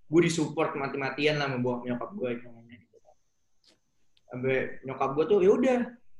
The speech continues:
kamu pengen kesini, bener, yakin," gitu kan. Sampai gue punya sahabat itu bokapnya nanya ke gue, "Kamu yakin mau masuk ke ini? Kamu yakin mau masuk seni?"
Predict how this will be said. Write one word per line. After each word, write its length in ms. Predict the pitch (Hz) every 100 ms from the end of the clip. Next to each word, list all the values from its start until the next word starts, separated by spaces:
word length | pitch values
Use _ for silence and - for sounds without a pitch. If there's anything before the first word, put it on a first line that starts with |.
| - - -
kamu 120 | 156 240
pengen 280 | 233 202 190
kesini, 320 | 196 226 202
bener, 300 | 165 190 208 160
yakin," 480 | 175 185 190 156
gitu 240 | 131 127 -
kan. 160 | 135
Sampai 400 | 135 139 135 233 - - _ _
gue 160 | - 180
punya 240 | 196 185
sahabat 560 | 190 156 147 123 139 135
itu 80 | 208
bokapnya 480 | 165 143 151 202 185
nanya 160 | 170
ke 80 | 156
gue, 320 | 156 156 120 - - - _ _
"Kamu 240 | 175 196
yakin 400 | 202 190 180 143
mau 80 | 135
masuk 320 | 131 - -
ke 80 | -
ini? 320 | 135 123 -
Kamu 240 | - 165 190
yakin 320 | 196 196 190 156
mau 160 | 143
masuk 160 | 143 123
seni?" 320 | 151 139 -